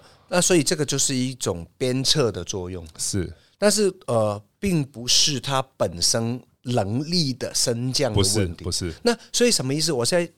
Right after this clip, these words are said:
Speaker 1: 所以为什么我要从这里去切入？当一个裁判，他本来就是有九十分的能力。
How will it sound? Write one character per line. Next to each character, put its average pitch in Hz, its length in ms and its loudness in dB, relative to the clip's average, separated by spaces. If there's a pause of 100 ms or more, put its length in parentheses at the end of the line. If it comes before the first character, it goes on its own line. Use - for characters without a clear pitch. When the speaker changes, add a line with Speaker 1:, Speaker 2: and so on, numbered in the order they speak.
Speaker 1:
所 - 160 -2
以 160 60 0
为 180 120 4
什 156 140 0
么 131 80 -2
我 120 120 0
要 139 80 0
从 113 200 -6
这 135 80 -4
里 104 100 -6
去 101 180 -4
切 107 260 0
入？ 107 160 -4 (300)
当 202 180 2
一 196 60 -2
个 156 80 -2
裁 110 260 -2
判， 123 260 -2 (300)
他 226 180 -2 (160)
本 92 320 0
来 92 240 -2
就 160 240 0
是 143 280 2
有 101 180 -4
九 85 280 -2
十 101 220 0
分 107 220 -6
的 104 80 -4
能 80 240 -12
力。 90 120 -20